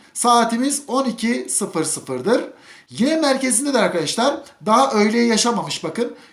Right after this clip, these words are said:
Güneş buradan doğuyordu. Bu tarafa doğru hareket ediyordu. Şurası akşam saatlerinin olduğu yer. Bakın öğle vakti ile sabah vakti arasında bir yerde.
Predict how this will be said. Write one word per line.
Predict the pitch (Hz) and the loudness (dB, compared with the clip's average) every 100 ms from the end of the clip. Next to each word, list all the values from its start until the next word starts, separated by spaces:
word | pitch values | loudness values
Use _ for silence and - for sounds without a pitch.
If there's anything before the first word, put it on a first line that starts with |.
| - | -8
Güneş | 196 220 - | -4 -2 -2
buradan | 214 214 208 | -2 0 0
doğuyordu. | 208 196 147 156 262 285 - _ _ - | 2 2 2 0 -4 -4 -14 _ _ -12
Bu | 262 | -2
tarafa | 233 208 202 | 0 2 2
doğru | 196 196 | 4 4
hareket | 160 139 | 0 -2
ediyordu. | 117 117 123 269 285 - - | -6 -6 -4 -4 -4 -10 -14
Şurası | - 233 - 247 | -4 -2 2 2
akşam | - 233 220 | 2 0 0
saatlerinin | 196 175 180 190 294 | 0 0 0 -4 -2
olduğu | 233 202 185 | 0 0 2
yer. | 147 190 269 - _ - | 0 0 -2 -6 _ -10
Bakın | 226 240 233 - - | -4 -2 -4 -12 -2
öğle | 190 220 277 | 2 4 4
vakti | 240 233 269 | 2 0 -2
ile | 214 208 285 | -2 0 -2
sabah | - 214 247 214 | 0 0 2 0
vakti | 180 180 | -2 -2
arasında | 208 196 233 247 | -2 0 0 0
bir | 208 | 0
yerde. | 139 135 254 | 0 -2 -2